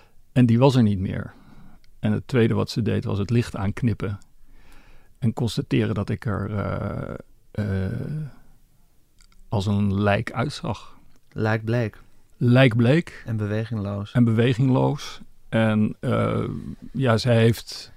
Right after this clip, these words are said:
Speaker 1: vervolgens de tegenwoordigheid van geest gehad om te bedenken dat de situatie groter was dan, eh, zij zelf aankon.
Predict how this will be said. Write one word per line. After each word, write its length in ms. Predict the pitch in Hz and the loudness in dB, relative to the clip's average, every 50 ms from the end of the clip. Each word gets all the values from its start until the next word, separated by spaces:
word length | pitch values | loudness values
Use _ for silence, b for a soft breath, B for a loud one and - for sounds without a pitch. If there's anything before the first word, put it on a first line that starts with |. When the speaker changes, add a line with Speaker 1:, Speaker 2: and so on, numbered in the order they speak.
| - - - | -20 -20 -20
Speaker 1:
vervolgens 1000 | - - - - - - 135 117 104 101 123 147 160 143 98 123 120 104 110 - - 101 - | -20 -20 -20 -14 -6 0 2 2 4 6 6 8 8 8 6 6 4 4 0 -4 -4 -6 -6
de 300 | - - - 120 127 123 | -8 -8 -4 -2 -2 2
tegenwoordigheid 720 | - 143 127 120 95 123 127 123 120 120 117 113 110 - | 2 4 2 4 4 4 4 4 4 2 2 2 0 0
van 220 | - - 107 98 - | -2 -2 -2 -2 -2
geest 340 | - - 143 131 120 - - | -2 0 0 0 0 -2 -4
gehad 360 | - - 104 101 101 - - | -4 -2 0 0 0 -2 -4
om 160 | 104 101 104 | -6 -6 -6
te 80 | - 120 | -4 -4
bedenken 460 | 117 113 113 110 107 - - 110 - B B B B B B B B B B B B B B B B | 0 0 0 0 0 -2 -4 -8 -8 B B B B B B B B B B B B B B B B
dat 180 | - 139 127 120 | 0 0 2 2
de 60 | 110 | 2
situatie 540 | 101 151 135 139 135 139 139 131 - - 127 | 4 4 4 6 6 6 6 4 4 2 -2
groter 440 | - - 143 147 143 139 135 135 - | 0 6 8 8 8 8 8 6 4
was 240 | 127 127 120 110 | 6 4 4 2
dan, 440 | - 131 123 117 117 113 110 113 - - - - - - | 2 2 2 4 4 4 2 2 0 -6 -14 -20 -12 -4
eh, 140 | - 120 110 107 | -2 0 0 2
zij 200 | 98 120 113 107 | 2 2 2 2
zelf 300 | 104 127 113 107 - - | 2 2 0 0 -2 -4
aankon. 640 | - 139 120 120 139 131 - 160 160 180 190 196 | -2 2 4 4 4 4 4 4 4 4 4 2